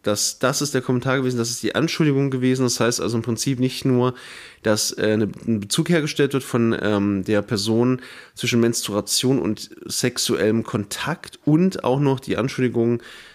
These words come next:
am Ende des Tages, ich würde im Prinzip so sozusagen, ähm, meine, ja, meine, meine, meine Schutzbefohlenen nur irgendwie erreichen wollen. Und das hat mich richtig, richtig schockiert. Also ich war wirklich, wirklich sprachlos.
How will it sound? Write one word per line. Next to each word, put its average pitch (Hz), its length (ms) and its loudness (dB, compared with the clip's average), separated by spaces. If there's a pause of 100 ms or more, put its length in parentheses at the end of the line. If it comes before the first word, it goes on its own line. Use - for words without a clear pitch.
(120)
am 110 100 2
Ende 113 140 4
des 110 100 0
Tages, 110 340 0
ich - 180 -6
würde 123 180 2
im 117 80 4
Prinzip 117 440 -4
so 117 160 0
sozusagen, 107 720 0
ähm, 98 520 0
meine, 92 560 0
ja, 85 260 0
meine, 95 280 -2
meine, 98 300 0
meine 101 180 -2
Schutzbefohlenen 123 960 0
nur 117 260 4
irgendwie 107 760 0 (440)
erreichen 101 580 0
wollen. 82 280 -2
Und 87 440 -6
das 127 280 0
hat 120 160 -2
mich - 180 -8
richtig, 147 300 -2
richtig 135 180 -6
schockiert. 156 500 -2
Also 107 140 0
ich 101 160 -2
war 113 140 0
wirklich, 123 180 0
wirklich 117 180 -2
sprachlos. 139 560 -2